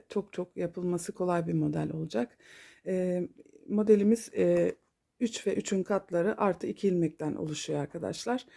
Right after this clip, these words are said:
Ee, Nako Elite Baby ip kullanacağım modeli size anlatırken. Üç numarada şiş kullanacağım. Modeli iki, dört, altı, sekiz, on, on iki, on dört, on altı, on sekiz, yirmi ilmek üzerinden anlatacağım sizlere.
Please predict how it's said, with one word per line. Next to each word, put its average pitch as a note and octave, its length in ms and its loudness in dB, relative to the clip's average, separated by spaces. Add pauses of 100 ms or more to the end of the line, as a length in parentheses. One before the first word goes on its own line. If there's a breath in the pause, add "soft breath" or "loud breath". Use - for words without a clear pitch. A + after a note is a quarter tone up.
(280 loud breath)
Ee, F#3 240 -2
Nako A3 280 4
Elite G3+ 480 2
Baby G3+ 180 8 (340 soft breath)
ip G#3+ 200 -4
kullanacağım D#3+ 580 -2
modeli E3 320 0
size E3+ 220 -2
anlatırken. E3 680 -2
Üç - 180 -6
numarada F3 400 2
şiş - 280 -4
kullanacağım. E3+ 720 -2 (380 soft breath)
Modeli A3+ 720 6
iki, G#3+ 680 0 (260)
dört, G#3 560 0 (140)
altı, F#3+ 520 0
sekiz, G#3+ 640 -2 (180)
on, G#3 400 0 (420)
on G#3 180 2
iki, F#3 360 -4
on G3+ 280 0
dört, G3 300 0
on G3+ 160 -2
altı, F3+ 340 -2
on G3 240 -2
sekiz, F#3+ 480 -6
yirmi A3+ 300 8
ilmek E3+ 280 2
üzerinden D#3+ 380 0
anlatacağım E3 640 -2
sizlere. E3 540 -4